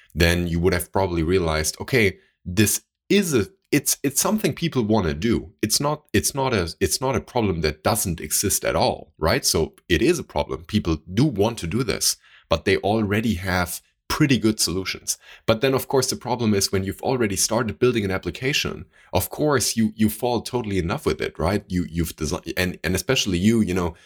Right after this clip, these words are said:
you were designing it, you were kind of like, you know, going all over the place for the application. And so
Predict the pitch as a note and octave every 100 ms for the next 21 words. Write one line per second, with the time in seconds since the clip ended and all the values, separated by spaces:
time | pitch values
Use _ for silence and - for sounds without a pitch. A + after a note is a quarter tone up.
0 | _ - F2+ E2+ E2 F2+ A2 G#2 F#2+ F#2+
1 | D#2+ D#2+ E2 - F#2+ - D2 E2 - -
2 | _ D#2+ D#2+ D2+ - _ - - E2 F2
3 | G#2 G#2 F2 A2 G#2+ G#2+ F2+ - C2 C#2+
4 | - - _ _ F#2+ D#2+ D#2+ - - D#3
5 | A2 F#2 - G#2+ G2+